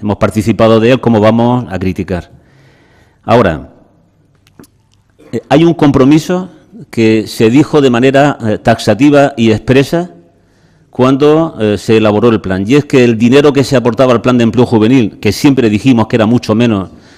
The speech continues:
del que se anunciaba en prensa, pero bueno, eso era una mentira que, vale, no, no, podía no tener mayor relevancia, pero sí dijimos que el que de verdad se destinara tenía que ser un dinero suplementario.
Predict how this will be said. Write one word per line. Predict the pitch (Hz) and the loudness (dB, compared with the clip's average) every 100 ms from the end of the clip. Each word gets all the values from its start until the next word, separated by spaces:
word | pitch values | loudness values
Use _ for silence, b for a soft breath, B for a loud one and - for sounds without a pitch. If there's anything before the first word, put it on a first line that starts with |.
| - | -4
del | 113 | -2
que | 110 113 | 0 -2
se | 107 | -2
anunciaba | 104 98 107 | -2 0 0
en | 101 | 2
prensa, | 120 131 139 147 | 2 0 0 -2
pero | 107 95 | -2 -2
bueno, | 110 104 | -2 -2
eso | 113 | -2
era | |
una | 104 | -2
mentira | 95 92 123 107 | -2 -2 -2 -2
que, | 90 101 - - | -2 -6 -10 -12
vale, | - 95 87 | -8 -6 -6
no, | 104 101 b b b | -6 -8 b b b
no, | 110 110 | -8 -2
podía | 117 120 | 0 2
no | 117 | 2
tener | 110 113 | 2 2
mayor | 104 110 104 | 2 2 2
relevancia, | 98 107 151 131 151 180 B B B B | 2 2 2 2 -2 -4 B B B B
pero | - 123 113 | -2 0 -2
sí | - 165 | -2 0
dijimos | 165 156 165 160 - | 0 0 0 0 0
que | 123 | 0
el | 117 | 0
que | 104 120 | 0 2
de | 117 | 4
verdad | 123 156 | 2 2
se | 160 135 | 2 2
destinara | 120 131 135 139 135 | 2 0 0 2 0
tenía | 120 131 | 0 0
que | 127 | -2
ser | 120 135 139 139 | -2 -2 -2 0
un | 139 | 0
dinero | 127 127 135 131 - | 2 2 2 0 -6
suplementario. | - 147 131 113 104 95 123 90 | -2 -2 0 0 -2 -2 -2 -2